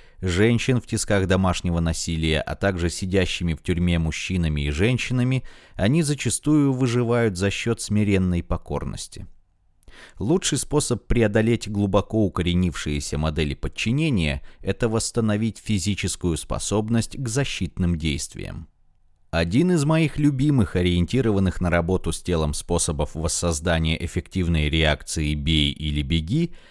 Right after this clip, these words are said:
программа в нашем местном центре, в рамках которой женщин, и всё чаще мужчин, учат защищаться путём инсценировки уличного нападения.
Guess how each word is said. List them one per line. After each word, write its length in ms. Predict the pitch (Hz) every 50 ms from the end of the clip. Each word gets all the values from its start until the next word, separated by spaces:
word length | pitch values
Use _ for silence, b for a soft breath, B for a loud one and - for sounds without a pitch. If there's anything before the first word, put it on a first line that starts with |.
| B B B -
программа 540 | - 107 104 101 127 156 175 165 160 147
в 80 | 131 127
нашем 340 | 131 131 123 - - 117 113
местном 460 | 107 107 107 98 - - 90 87 82
центре, 540 | - - 139 147 139 123 - 82 71 65 67
в 60 | 69
рамках 380 | 87 101 104 101 - 95 - -
которой 460 | - 95 - - 117 107 98 92 82
женщин, 640 | 78 101 143 165 175 139 - - 73 65 62 - - _
и 80 | - 71
всё 180 | - - 90
чаще 380 | 82 - 85 82 - - - 92
мужчин, 540 | 90 98 104 - - - 65 65 - - - B B B B B B B
учат 340 | - 143 - - 156 139 110
защищаться 800 | 110 120 - - - 104 - - - 135 127 - - - 120
путём 460 | - - 107 - - - 117 110 - -
инсценировки 960 | 117 110 107 - - - 113 107 98 92 90 117 127 - - - 123 - - -
уличного 520 | 127 120 110 95 - - - 98 90 90
нападения. 720 | 90 92 - - 98 87 82 76 58 - - - - -